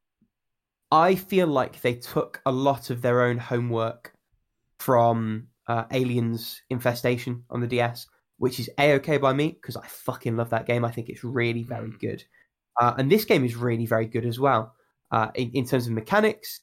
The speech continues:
Speaker 1: in terms of, um, what it does with a relatively limited set of power-ups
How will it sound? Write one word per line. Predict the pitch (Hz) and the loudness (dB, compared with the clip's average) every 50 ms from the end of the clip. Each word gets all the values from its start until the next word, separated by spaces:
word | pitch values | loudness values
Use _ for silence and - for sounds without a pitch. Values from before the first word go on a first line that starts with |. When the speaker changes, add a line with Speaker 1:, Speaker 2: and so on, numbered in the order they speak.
| _ _ _ _ _ _ _ - | _ _ _ _ _ _ _ -2
Speaker 1:
in | - 123 123 | -2 -2 -2
terms | 123 - - 131 127 120 120 120 - - | -2 0 2 4 4 4 2 -2 -2 0
of, | 117 120 117 117 113 113 110 - - - - _ _ _ _ _ _ - | 2 4 4 4 4 2 -2 -8 -14 -18 -20 _ _ _ _ _ _ -2
um, | 120 117 117 110 110 110 110 - _ _ _ _ _ _ | 0 2 2 0 -2 -4 -6 -10 _ _ _ _ _ _
what | - 135 123 127 151 170 196 | -10 -8 0 4 4 4 4
it | - - | 4 2
does | - 180 196 185 | 2 0 2 2
with | 170 131 | 0 -4
a | 131 123 | -4 -4
relatively | 120 117 120 156 190 233 269 269 262 - 220 160 139 131 | -4 0 2 2 2 4 2 0 -2 -6 -10 -6 -6 -4
limited | 127 127 127 131 147 175 185 190 185 - 127 120 | -4 -4 0 0 0 2 2 -2 -2 -4 -8 -8
set | - - - 110 - | -6 -2 -2 0 0
of | - - - | -2 -6 -6
power-ups | - - 127 127 127 127 117 117 - - _ _ - - - - - | -6 -2 2 4 4 4 4 2 -2 -4 _ _ -14 -14 -14 -14 -16